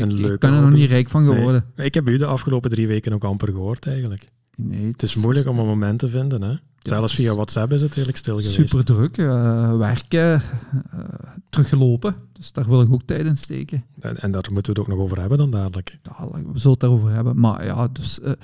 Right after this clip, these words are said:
Speaker 2: we proberen het nog altijd om de twee of drie weken, zullen we dan vanaf nu <laughs> zeggen, eh, op te nemen.
Speaker 1: Ja.
Speaker 2: En als het sneller kan, doen we dat sneller.
Speaker 1: Dan doen we
Speaker 2: Maar
Speaker 1: het sneller.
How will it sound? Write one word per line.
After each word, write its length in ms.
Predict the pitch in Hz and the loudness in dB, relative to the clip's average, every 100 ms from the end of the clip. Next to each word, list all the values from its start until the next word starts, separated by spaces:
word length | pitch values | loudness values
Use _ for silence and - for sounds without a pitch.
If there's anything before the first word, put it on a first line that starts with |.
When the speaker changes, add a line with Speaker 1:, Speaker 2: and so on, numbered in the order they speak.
| - - | -16 -4
Speaker 2:
we 100 | 131 | 0
proberen 460 | 139 131 151 185 | 4 4 4 2
het 100 | 185 | 0
nog 180 | 151 135 | 0 0
altijd 380 | 143 156 160 139 | -2 -2 -2 0
om 180 | 151 160 | 2 4
de 140 | 135 | 4
twee 340 | - 131 131 - | 2 2 2 2
of 240 | 135 117 | 2 4
drie 320 | 113 127 135 | 4 8 8
weken, 280 | 143 143 143 | 8 6 4
zullen 200 | 127 123 | 4 6
we 60 | 123 | 6
dan 140 | 123 | 4
vanaf 280 | 117 120 - | 4 2 6
nu 160 | 147 123 | 6 6
<laughs> 60 | 113 | 4
zeggen, 280 | 123 143 110 - - - - _ | 2 2 0 -4 -20 -20 -20 _
eh, 260 | 127 117 120 | -4 -2 -2
op 200 | - 135 | -2 0
te 80 | - | 2
nemen. 420 | 147 147 147 139 - _ | 4 4 2 0 -4 _
Speaker 1:
Ja. 180 | - 104 _ - | -8 -8 _ -4
Speaker 2:
En 120 | 117 | -2
als 100 | 104 | 0
het 80 | - | 0
sneller 280 | 107 104 | 0 0
kan, 200 | - 113 | -2 -4
doen 100 | - | -2
we 60 | 117 | -4
dat 120 | - | -6
sneller. 300 | - 107 - | -6 -4 0
Speaker 1:
Dan 100 | 120 | 0
doen 100 | 104 | 2
we 60 | 101 | 0
Speaker 2:
Maar 0 | |
Speaker 1:
het 80 | - | -2
sneller. 300 | 92 90 | -6 -8